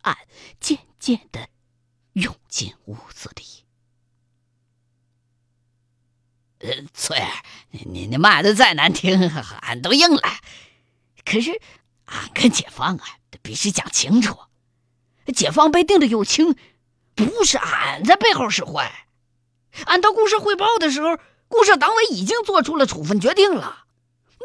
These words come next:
只是给俺们个通知。对于板子村大队的问题，公社那边早就知道头了尾了的，这县里边就通气儿了。俺跟国衙去不去，跟你被定成右倾分子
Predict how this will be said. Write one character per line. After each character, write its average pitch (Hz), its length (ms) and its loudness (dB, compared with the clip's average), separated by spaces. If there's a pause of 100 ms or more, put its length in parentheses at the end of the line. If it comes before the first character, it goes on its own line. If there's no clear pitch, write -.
只 262 180 2
是 320 80 -2
给 339 120 2
俺 466 200 4
们 175 80 -6
个 247 120 -2
通 262 200 2
知。 240 440 -4 (1160)
对 403 200 4
于 370 160 4
板 214 320 0
子 269 100 -2
村 392 220 4
大 320 160 0
队 330 160 2
的 269 80 2
问 370 180 2
题， 190 240 -2 (520)
公 415 220 2
社 453 160 4
那 427 120 4
边 403 120 4
早 202 220 -2
就 220 140 -2
知 381 160 -2 (100)
道 294 100 0
头 196 260 -4
了 214 100 4
尾 151 200 -4
了 - 140 -12
的， - 80 -16 (680)
这 392 120 2
县 - 200 6 (120)
里 262 80 4
边 247 120 4
就 240 100 0
通 233 200 2
气 233 100 0
儿 190 140 2
了。 - 240 -14 (640)
俺 269 160 6
跟 392 160 0
国 349 160 4
衙 381 180 4
去 359 140 0
不 349 100 -2
去， 330 280 -4 (560)
跟 440 200 4
你 262 100 2
被 381 180 -2
定 359 200 0
成 311 180 0
右 330 160 -2
倾 381 160 0
分 339 200 -2
子 202 160 -4